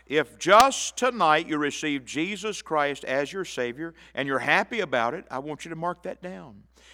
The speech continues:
If you want some more information about living the Christian life, mark that down. If you're looking for a church home, mark that down. And then if you have a prayer request. August twenty-fifth, we had a statewide rally in,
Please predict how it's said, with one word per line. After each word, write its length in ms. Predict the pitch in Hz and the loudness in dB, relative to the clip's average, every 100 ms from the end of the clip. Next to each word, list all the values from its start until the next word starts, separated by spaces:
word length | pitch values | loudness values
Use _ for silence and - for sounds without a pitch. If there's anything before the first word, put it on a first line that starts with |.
| - | -20
If 140 | - - | -18 -6
you 80 | 127 | -6
want 120 | 127 | -4
some 140 | 143 | -6
more 180 | 147 160 | -2 -2
information 460 | 160 175 190 202 151 | -2 -4 -2 -2 -2
about 220 | 135 135 | -2 -2
living 240 | 135 147 | -4 -6
the 80 | 143 | -10
Christian 320 | - 175 175 | -8 -8 -4
life, 180 | 175 127 | -6 -6
mark 280 | 101 117 - | -4 -6 -6
that 160 | 160 | -8
down. 200 | 160 175 | -4 -4
If 80 | 117 | -4
you're 80 | 120 | -4
looking 240 | 151 156 | -4 -4
for 160 | 135 165 | -4 -4
a 60 | 156 | -4
church 340 | - 175 - | -2 -4 -2
home, 400 | 208 220 143 92 - - - _ _ | -6 -6 -10 -14 -20 -20 -20 _ _
mark 300 | 95 104 - | -6 -6 -4
that 200 | 143 - | -6 -4
down. 440 | 185 165 104 95 - - - - - | -4 -4 -8 -14 -20 -20 -20 -20 -4
And 220 | 147 165 143 | 0 0 -2
then 400 | 131 208 240 240 | 2 4 4 0
if 300 | - 175 156 | -2 -2 -2
you 140 | 165 147 | -2 -2
have 520 | 147 170 175 175 170 127 | 0 -2 0 -2 -4 -4
a 120 | 120 | -4
prayer 640 | - - 151 156 156 156 - | -4 0 2 2 0 -2 -6
request. 1120 | - 123 117 - 135 110 101 - - - - _ _ _ _ _ _ _ _ _ _ - - | -8 -8 -8 -10 -8 -8 -10 -16 -16 -18 -20 _ _ _ _ _ _ _ _ _ _ -20 0
August 280 | 151 147 - | 2 4 0
twenty-fifth, 460 | 156 135 160 139 | -4 -4 0 0
we 140 | 135 120 | 0 -2
had 140 | 120 | -2
a 20 | |
statewide 560 | 107 - 131 120 117 110 | -4 -6 -6 -2 -2 -2
rally 400 | 110 123 113 107 | 0 0 0 -4
in, 200 | 101 95 | -8 -12